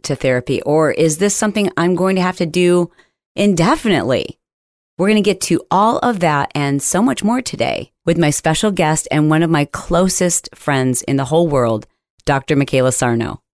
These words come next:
Not only is she an incredible vocalist, she also happens to be a ted X speaker and a renowned expert in the area of E M D R. In fact,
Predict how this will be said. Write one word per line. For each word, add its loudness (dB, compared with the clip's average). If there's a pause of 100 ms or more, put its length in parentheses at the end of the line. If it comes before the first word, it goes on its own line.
(260)
Not 2
only 2
is 2
she -2
an 0
incredible 0
vocalist, 2 (420)
she -2
also 0
happens 0
to -6
be 0
a 0
ted -6
X -4
speaker -4 (100)
and 0 (320)
a -2
renowned 2
expert -4 (380)
in 2
the 2
area 2
of -2
E -2
M 2
D -2
R. 0
In 0
fact, -4